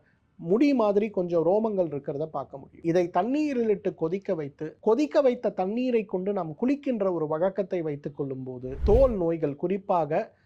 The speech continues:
தோல் வறட்சி நோய்கள்னு சொல்லக்கூடிய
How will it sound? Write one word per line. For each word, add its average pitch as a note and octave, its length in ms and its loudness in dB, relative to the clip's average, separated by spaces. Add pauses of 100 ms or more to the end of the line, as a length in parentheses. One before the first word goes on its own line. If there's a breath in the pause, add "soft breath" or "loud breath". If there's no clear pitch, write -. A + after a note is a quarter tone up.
(280 soft breath)
தோல் C4 360 4
வறட்சி C#4 560 2
நோய்கள்னு A3 380 2
சொல்லக்கூடிய F#3+ 600 0